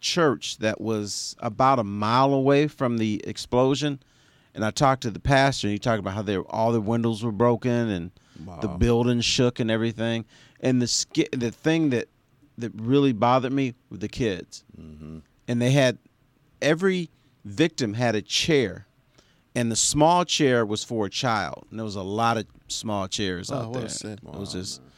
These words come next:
Speaker 1: and then this fool was talking about collateral damage.
Speaker 2: Right.
Speaker 3: So you guys are in the field. What is, they have a video screen up or something?
Speaker 1: Nah, we didn't see it. They just
Speaker 2: Just
Speaker 1: told us.
Speaker 2: announced it.
Speaker 3: I know
Speaker 1: Yeah.
Speaker 3: you didn't wa-, they, they don't let you
Speaker 1: No,
Speaker 3: watch
Speaker 1: they
Speaker 3: it.
Speaker 1: don't,
Speaker 3: Only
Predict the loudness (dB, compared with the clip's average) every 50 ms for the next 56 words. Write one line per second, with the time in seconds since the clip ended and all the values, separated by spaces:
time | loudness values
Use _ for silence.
0 | _ _ _ _ -8 -6 -4 -2 0 0 0 0 -2 0 2 2 2 2 2 0
1 | 0 -2 0 -2 -6 -6 -4 -2 -2 0 0 -2 -4 -8 -6 -6 -4 -4 -4 -6
2 | -8 -12 -14 -14 -16 -14 -14 -12 -10 -4 0 0 0 2 4 4 4 4 4 2
3 | 0 0 0 -2 -4 -2 0 0 2 2 0 0 0 0 0 -2 -2 -2 0 0
4 | 0 0 0 0 2 2 4 2 2 0 -2 -4 -6 -6 -6 -4 -4 -6 -4 -4
5 | -6 -6 -4 -6 -8 -8 -8 -2 2 6 6 6 6 6 4 4 4 2 2 0
6 | 2 2 4 4 4 2 2 0 -2 0 2 2 0 0 4 6 6 6 6 4
7 | 2 0 -2 -2 -2 -2 -4 -4 -6 -8 -12 -12 -10 -12 -12 -6 0 0 2 4
8 | 4 4 4 4 4 2 0 2 2 4 4 4 2 2 0 0 0 2 0 0
9 | 0 0 -2 -2 -2 -2 2 6 6 8 8 8 8 6 8 6 4 4